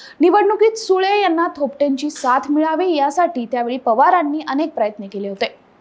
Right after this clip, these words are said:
अजित पवारांसोबत असलेल्या संघर्षामुळे संग्राम यांनी लोकसभेत सुप्रियाताईंचं काम केलं. भोरमधून सुप्रिया सुळेंना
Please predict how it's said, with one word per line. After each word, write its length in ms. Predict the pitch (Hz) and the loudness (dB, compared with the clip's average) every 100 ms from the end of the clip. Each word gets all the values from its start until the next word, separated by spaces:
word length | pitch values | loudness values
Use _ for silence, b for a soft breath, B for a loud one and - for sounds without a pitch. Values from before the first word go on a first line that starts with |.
| B B B 285 | B B B 2
अजित 220 | 311 415 | 4 4
पवारांसोबत 760 | 415 392 403 403 403 403 392 392 | 4 4 4 2 0 2 2 0
असलेल्या 460 | 311 330 330 339 | 0 0 2 2
संघर्षामुळे 920 | 349 294 247 262 254 262 254 311 226 - | 0 -2 -2 -2 -4 -4 0 0 0 -4
संग्राम 680 | - 269 277 330 233 220 226 | -8 -4 2 4 2 0 -6
यांनी 280 | 247 269 247 | -6 -2 -2
लोकसभेत 800 | 247 - 339 381 427 - _ - | -2 -2 -2 -2 -4 -12 _ -2
सुप्रियाताईंचं 840 | 370 330 403 403 392 339 330 370 | 0 2 2 2 2 0 -2 -4
काम 380 | 359 349 294 214 | -2 2 2 0
केलं. 280 | 196 196 220 - _ _ - | -4 -4 -4 -6 _ _ -2
भोरमधून 540 | 254 269 311 302 392 | 2 4 4 2 0
सुप्रिया 420 | 392 311 220 285 320 | -2 -4 0 0 0
सुळेंना 460 | 294 285 349 269 | 2 2 2 -2